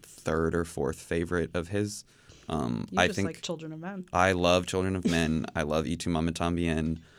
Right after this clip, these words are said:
Speaker 1: And I think even, um, just because I'm biased,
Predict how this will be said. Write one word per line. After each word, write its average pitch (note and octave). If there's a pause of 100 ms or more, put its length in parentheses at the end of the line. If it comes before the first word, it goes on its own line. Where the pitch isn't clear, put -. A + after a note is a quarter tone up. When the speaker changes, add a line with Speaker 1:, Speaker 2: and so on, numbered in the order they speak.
(220)
Speaker 1:
And E2+
I F2
think G2
even, F#2
um, B1+ (160)
just -
because F2
I'm D#2
biased, C#2+